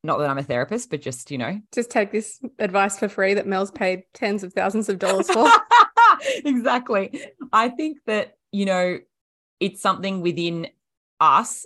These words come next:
Speaker 1: where we then panic and we can sense that we're falling for them or we're getting more invested in them or things are getting more intimate, we're getting more vulnerable, and then we wanna pull away, because to get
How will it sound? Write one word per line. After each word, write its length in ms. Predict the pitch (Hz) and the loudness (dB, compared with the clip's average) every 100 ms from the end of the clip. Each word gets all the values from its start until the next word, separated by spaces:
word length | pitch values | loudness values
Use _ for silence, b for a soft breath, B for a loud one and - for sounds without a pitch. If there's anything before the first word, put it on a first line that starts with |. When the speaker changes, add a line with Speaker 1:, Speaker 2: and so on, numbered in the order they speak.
| - | -12
Speaker 1:
where 300 | 160 160 151 | -4 -2 -2
we 200 | 143 151 | -4 -6
then 200 | 151 143 | -6 -6
panic 500 | - - 160 294 - _ b b - | -8 -4 -4 -4 -8 _ b b -8
and 140 | 156 | -6
we 120 | 151 | -6
can 180 | 143 151 | -8 -10
sense 520 | 143 - 175 170 - | -10 -6 -6 -6 -8
that 120 | - - | -12 -4
we're 260 | 147 156 151 - | 0 0 -2 -6
falling 380 | 147 143 147 151 | -4 -4 -6 -8
for 140 | 160 | -4
them 320 | 143 143 143 | -2 0 -2
or 160 | - 143 | -4 -4
we're 220 | 139 139 | -2 -4
getting 420 | 143 139 139 135 127 | -4 -4 -4 -8 -10
more 260 | 143 139 135 | -8 -6 -6
invested 480 | 135 147 - 147 | -4 -6 -6 -6
in 140 | 147 143 | -4 -4
them 460 | 135 135 135 131 - | -4 -4 -6 -8 -8
or 380 | 127 127 131 - - | -8 -4 -6 -8 -10
things 220 | 143 143 | -8 -6
are 40 | 139 | -4
getting 200 | 135 135 | -6 -6
more 140 | 131 | -8
intimate, 420 | - 165 - 160 135 | -8 -10 -6 -6 -4
we're 60 | |
getting 180 | 147 135 | -6 -6
more 140 | 123 | -8
vulnerable, 880 | 127 147 156 156 151 151 147 147 147 B B B - | -4 -4 -2 -2 -2 0 0 -2 -4 B B B -6
and 160 | 156 | -4
then 100 | 151 | -4
we 100 | 147 | -4
wanna 180 | 143 143 | -4 -4
pull 220 | - 147 | -6 -4
away, 400 | 139 131 120 107 | -2 0 0 -4
because 380 | 139 143 147 123 | -8 -10 -10 -10
to 120 | - | -12
get 320 | 131 151 160 | -6 -2 -2